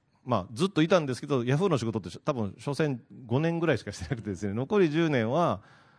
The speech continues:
そこからこう、モバイルインターネットも含めてやってたんだっていう話だったんで、ソフトバンクが、その当時で言うと、ボーダフォンという会社を買収するという話の時に、孫さんから、「お前モバイル詳しいんだから、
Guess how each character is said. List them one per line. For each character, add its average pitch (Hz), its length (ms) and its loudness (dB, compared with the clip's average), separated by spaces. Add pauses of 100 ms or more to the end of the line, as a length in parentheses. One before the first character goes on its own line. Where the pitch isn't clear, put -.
(160)
そ - 160 -4
こ 113 60 -6
か 135 120 4
ら 107 140 4
こ 90 480 -2 (380)
う、 - 20 -20
モ 123 140 4
バ 127 140 4
イ - 20 0
ル 127 80 -2
イ 131 60 -2
ン 127 80 -4
タ 127 140 2
ー - 20 -
ネ 127 60 2
ッ 127 60 0
ト 110 120 -4
も 95 80 0
含 160 180 -4
め 139 80 2
て 101 100 -4
や 113 100 4
っ 117 40 -6
て 143 100 -2
た 113 140 4
ん 95 60 -2
だ 92 80 -4
っ 87 60 -4
て - 100 -10
い - 20 -4
う - 40 -2
話 110 160 -2
だ 101 60 -4
っ 87 40 -12
た - 100 -8
ん 110 80 -8
で、 156 160 2
ソ 127 140 -4
フ 117 60 -6
ト - 60 -2
バ 139 140 4
ン 127 60 -2
ク 113 100 -2
が、 87 240 0 (380)
そ 127 140 -2
の 127 80 -2
当 139 120 2
時 107 80 0
で 95 60 0
言 - 0 -
う 80 40 -8
と、 92 80 -6
ボ 127 200 2
ー 143 40 4
ダ 139 100 4
フ 131 100 -6
ォ 127 40 -2 (100)
ン 113 60 -18 (180)
と - 40 -8
い 98 60 -6
う 95 60 -8
会 95 200 -4
社 92 140 -8
を 90 80 -6
買 104 180 2
収 101 160 -6
す 98 120 -8
る 98 100 -2
と 90 140 -12 (100)
い 135 80 -2
う 135 80 2
話 135 320 0
の 110 60 -4
時 127 180 -6
に、 160 300 0
孫 120 160 2
さ 104 100 -2
ん 90 60 -6
か - 100 -6
ら、 160 380 2
「お 117 80 -6
前 113 120 2
モ 107 140 0
バ 120 120 4
イ - 40 4
ル 98 60 -2
詳 104 180 -2
し - 80 -10
い 98 60 -12
ん - 20 -12
だ 85 80 -14
か 98 120 -14
ら、 135 200 -6